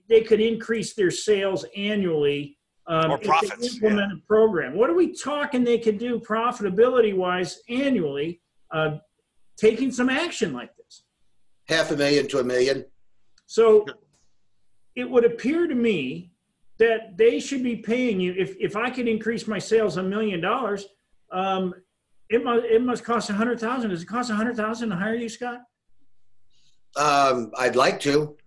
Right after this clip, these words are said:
Speaker 1: Yeah.
Speaker 3: but no, not, not quite.
Speaker 1: I,
Speaker 3: Not
Speaker 1: I'm
Speaker 3: quite.
Speaker 1: bringing that up because the
Speaker 3: Yeah.
Speaker 1: reality is,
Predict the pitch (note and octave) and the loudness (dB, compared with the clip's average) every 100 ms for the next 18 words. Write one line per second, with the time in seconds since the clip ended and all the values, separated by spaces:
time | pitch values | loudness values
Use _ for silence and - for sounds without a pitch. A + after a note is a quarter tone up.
0 | - F#3+ F#3+ F#3 C#3 E3 D3+ D3 B2 C#3+ | -2 2 4 4 4 2 4 4 4 2
1 | D3 D3 C3 D3+ D#3+ - C3+ A#2 - - | 2 2 0 0 0 -2 -2 -2 -2 -10
2 | - F#3+ G#3+ D3+ G#3 - A#3+ B3 A3+ G3 | -6 0 2 2 0 2 2 2 0 2
3 | G3 F#3+ G3+ - F3+ E3+ F#3 F3 F#3+ E3+ | 2 2 2 0 -4 -4 -2 -2 0 0
4 | G3 G#3+ A#3 A3+ F3+ D#3+ D#3+ D3+ D3+ | 0 -2 -2 0 2 2 2 0 -2